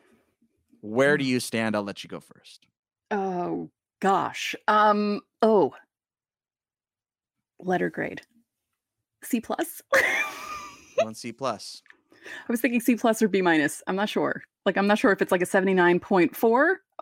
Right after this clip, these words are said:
Speaker 2: or a seventy-nine point eight, which would bring it up to a <laughs> B minus.
Speaker 1: Yeah. I think I'm right there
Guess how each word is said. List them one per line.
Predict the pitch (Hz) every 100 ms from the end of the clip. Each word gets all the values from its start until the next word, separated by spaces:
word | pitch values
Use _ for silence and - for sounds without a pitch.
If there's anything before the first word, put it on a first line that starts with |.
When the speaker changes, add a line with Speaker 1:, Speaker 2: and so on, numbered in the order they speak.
| -
Speaker 2:
or | 233 208 196
a | 190
seventy-nine | - 202 190 185 170 165 180
point | - 165 156 139 _ _
eight, | 208 175 - -
which | 185 -
would | 147 - _ _
bring | 202 180
it |
up | 170 170
to | 233 165
a | 156 135 269 - - 440
<laughs> | 605 - - _
B | 202
minus. | 175 170 - 190 - - _ _ _ -
Speaker 1:
Yeah. | 78 82 - - _ - -
I | 139
think | 180 190
I'm | 175
right | 156 151 -
there | 131 131 131 123